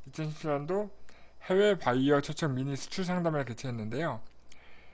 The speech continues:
백오십육만 팔천 달러 규모의 수출 상담과 십이만 천 달러 규모의 현장 계약을 체결했다고 합니다.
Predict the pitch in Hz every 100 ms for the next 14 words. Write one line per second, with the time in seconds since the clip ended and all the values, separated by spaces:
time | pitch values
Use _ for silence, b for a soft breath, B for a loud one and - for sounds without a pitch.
0 | b b b - 135 151 175 160 135 135
1 | 151 156 190 185 190 180 165 160 147 -
2 | 117 120 139 160 - 180 165 151 131 143
3 | 143 110 b b b - 185 196 185 170
4 | 185 190 180 139 131 135 165 190 b b
5 | b - 190 196 135 120 143 151 180 175
6 | 165 135 123 110 101